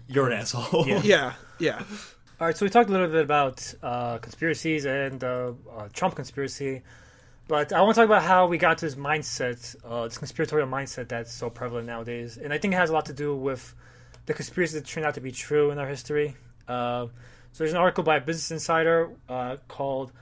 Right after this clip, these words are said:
Speaker 2: Five U S, uh, National Security Related Conspiracy Theories That Turn Out to Be True.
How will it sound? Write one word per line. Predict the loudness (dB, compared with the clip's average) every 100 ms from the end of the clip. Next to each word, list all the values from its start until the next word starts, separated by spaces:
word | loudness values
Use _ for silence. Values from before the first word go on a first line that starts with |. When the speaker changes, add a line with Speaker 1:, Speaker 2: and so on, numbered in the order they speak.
| -10
Speaker 2:
Five | 6 6 8
U | 4
S, | 2 0 -8
uh, | -4 0
National | 0 0 -6
Security | -2 0
Related | 2 0
Conspiracy | -2 -10 -6
Theories | 0 0 0
That | -4
Turn | -6 -8
Out |
to | -8
Be |
True. | -6 2 4 4